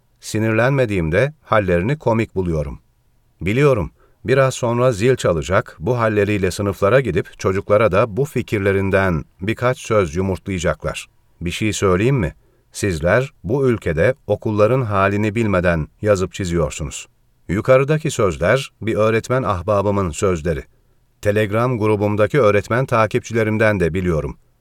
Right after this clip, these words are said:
Hepsi benzer şeyleri yaşıyor. Hani her yeni Milli Eğitim Bakanı geldiğinde konuştuğumuz şeyler var. Şöyle müfredat,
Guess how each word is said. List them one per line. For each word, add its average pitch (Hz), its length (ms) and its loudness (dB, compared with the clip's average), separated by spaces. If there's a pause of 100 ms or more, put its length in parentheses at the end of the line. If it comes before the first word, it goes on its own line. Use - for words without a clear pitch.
(120)
Hepsi 123 500 0
benzer 101 380 4
şeyleri 90 400 0
yaşıyor. 80 480 -4 (480)
Hani 135 440 0
her 123 340 2
yeni 107 400 0
Milli 101 360 -2
Eğitim 104 380 0
Bakanı 110 300 0
geldiğinde 101 580 2
konuştuğumuz 98 640 -2
şeyler 107 380 2
var. 69 240 -6 (360)
Şöyle 127 420 4
müfredat, 90 640 -2